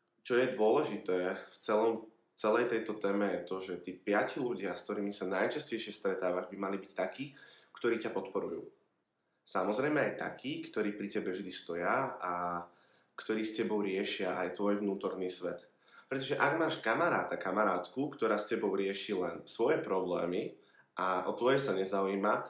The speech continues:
tak to priateľstvo nie je úprimné, nie je dôverné.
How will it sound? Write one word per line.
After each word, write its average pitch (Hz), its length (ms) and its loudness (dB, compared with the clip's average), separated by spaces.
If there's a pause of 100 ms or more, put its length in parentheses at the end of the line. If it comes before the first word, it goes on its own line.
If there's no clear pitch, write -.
(440)
tak - 160 0
to - 160 2
priateľstvo 110 480 2
nie 107 240 4
je - 80 -2
úprimné, 101 400 2
nie 98 240 0
je 95 80 -6
dôverné. 92 560 -2